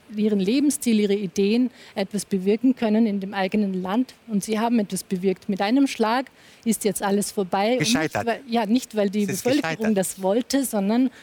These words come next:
Speaker 1: weil das Land verraten wurde.
Speaker 2: Von wem?
Speaker 1: Ja, glauben Sie, dass eine Hazara-Familie und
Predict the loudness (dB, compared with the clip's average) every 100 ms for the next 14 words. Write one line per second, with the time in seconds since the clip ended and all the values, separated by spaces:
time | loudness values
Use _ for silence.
0 | -16 -4 0 2 0 0 2 2 0 -2
1 | 0 0 2 0 2 0 0 -2 -4 _
2 | -10 -4 0 0 -2 _ _ -16 -4 -2
3 | 0 0 2 2 2 2 2 2 0 2
4 | 0 0 0 0 0 -2 -2 -4 0 0
5 | -2 -2 -6